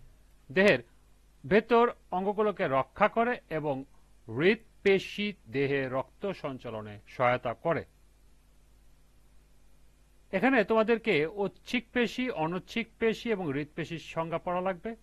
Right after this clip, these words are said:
সেই সাথে তোমাদেরকে একটু বিস্তারিতভাবে পেশির কাজ সম্পর্কে জানা লাগবে বা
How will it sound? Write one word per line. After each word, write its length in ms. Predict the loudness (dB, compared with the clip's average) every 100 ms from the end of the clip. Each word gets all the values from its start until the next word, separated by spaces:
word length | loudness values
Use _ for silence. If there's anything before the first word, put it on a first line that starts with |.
| _ _ -20 -20 _
সেই 200 | -4 0
সাথে 220 | 0 0
তোমাদেরকে 440 | 0 0 -2 -4 -8
একটু 260 | -10 -12
বিস্তারিতভাবে 1080 | -8 -8 -8 4 6 6 2 0 0 0 -4 -10 -20 _ 4
পেশির 420 | 4 4 -2 -2 2
কাজ 200 | 2 2
সম্পর্কে 600 | -4 -6 -8 -8 -10 -10 _ _
জানা 280 | 0 2 2
লাগবে 320 | -4 -8 -14 -20 _ -8
বা 160 | -4